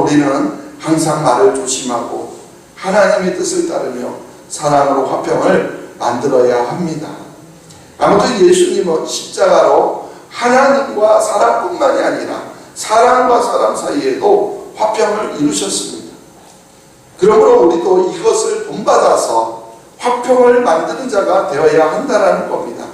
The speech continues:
바로 이것이 화평하게 하는 자의 본질입니다. 그래서 오늘 말씀은 이 부분부터 좀 더, 어, 자세하게 살펴보면서 함께 말씀을 나누고자 합니다.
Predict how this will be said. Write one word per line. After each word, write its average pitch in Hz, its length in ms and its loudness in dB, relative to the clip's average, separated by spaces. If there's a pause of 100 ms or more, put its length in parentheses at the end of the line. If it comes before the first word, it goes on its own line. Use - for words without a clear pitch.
(280)
바로 175 200 4
이것이 165 640 4
화평하게 202 600 -2
하는 208 280 0
자의 - 600 2 (240)
본질입니다. - 720 -2 (1900)
그래서 156 220 0
오늘 170 260 4
말씀은 165 880 -2
이 160 240 -8
부분부터 123 760 -2
좀 143 260 -2
더, 135 500 0 (220)
어, 113 200 -4
자세하게 139 500 -2
살펴보면서 180 1120 -6 (160)
함께 165 320 -2
말씀을 135 640 -4
나누고자 135 460 -6
합니다. - 400 -14